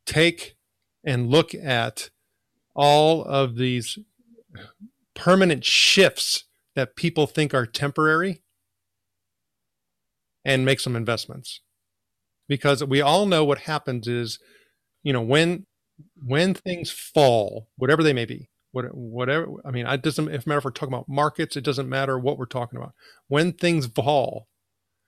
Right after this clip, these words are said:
there are people who will rise and thrive.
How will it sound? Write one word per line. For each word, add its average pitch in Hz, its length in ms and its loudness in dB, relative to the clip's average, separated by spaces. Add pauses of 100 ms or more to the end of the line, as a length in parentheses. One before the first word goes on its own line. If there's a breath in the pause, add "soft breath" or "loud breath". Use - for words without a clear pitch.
(500)
there 127 220 4
are 123 60 2
people 170 400 0
who 143 160 -2
will 113 640 2 (440)
rise 120 760 0 (100)
and 127 180 -8
thrive. 139 460 -2